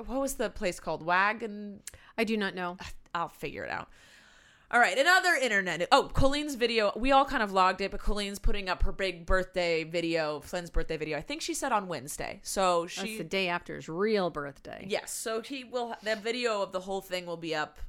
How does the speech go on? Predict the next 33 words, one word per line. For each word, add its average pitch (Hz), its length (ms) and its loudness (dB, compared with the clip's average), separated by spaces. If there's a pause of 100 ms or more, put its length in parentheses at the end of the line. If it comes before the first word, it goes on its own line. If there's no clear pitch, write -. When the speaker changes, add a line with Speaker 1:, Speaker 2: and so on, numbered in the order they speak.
Speaker 1:
Um, 151 400 -10
I've 214 360 0
vlogged 196 360 0
just 180 140 -10
a 202 40 -10
few 185 220 -8
little 165 160 -2
bits. - 340 -8
I 240 120 2
obviously 247 360 2
vlogged 175 360 2
the 170 80 -6
puppies, - 540 -2 (460)
but, 190 240 0 (260)
uh, 175 140 -2
the, 175 220 -4 (100)
the, 196 280 -8
her, 214 120 -2
the 190 120 2
big 202 420 4
birthday 180 380 -4
video 156 540 -6
is 165 440 -6
Colleen's 147 500 -2
that 151 140 -6
will 143 80 -6
be 135 160 -6
up, 131 120 -8
Speaker 2:
Yeah. 165 160 -4
Speaker 1:
I 170 60 -2
think, 165 220 -6
on 135 80 -8
Wednesday. 80 360 -12